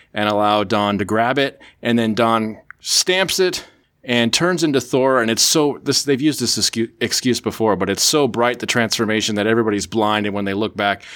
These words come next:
they see Thor and just think Thor just happened to be there and w-, it wasn't a transformation.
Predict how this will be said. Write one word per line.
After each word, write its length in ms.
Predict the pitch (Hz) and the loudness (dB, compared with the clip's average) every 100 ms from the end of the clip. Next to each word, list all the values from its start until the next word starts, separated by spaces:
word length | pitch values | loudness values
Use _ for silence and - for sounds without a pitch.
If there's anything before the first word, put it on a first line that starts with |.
| - - | -20 -4
they 100 | 104 | 0
see 220 | - 117 | 2 0
Thor 400 | - 110 104 101 | 0 2 2 2
and 100 | 101 | 0
just 180 | 104 - | -2 0
think 220 | 110 104 | -2 -4
Thor 220 | - 104 | -2 0
just 180 | 95 95 | 0 -2
happened 300 | 107 104 101 | -2 -2 -4
to 60 | 95 | -4
be 140 | 101 | -4
there 220 | 98 95 | -2 -4
and 220 | 92 87 90 _ - | -4 -8 -14 _ -20
w-, 140 | 98 | -10
it 120 | 113 | -6
wasn't 260 | 98 101 95 | -2 -2 -2
a 40 | 90 | -2
transformation. 680 | 101 87 107 151 156 78 | -2 0 2 2 2 -2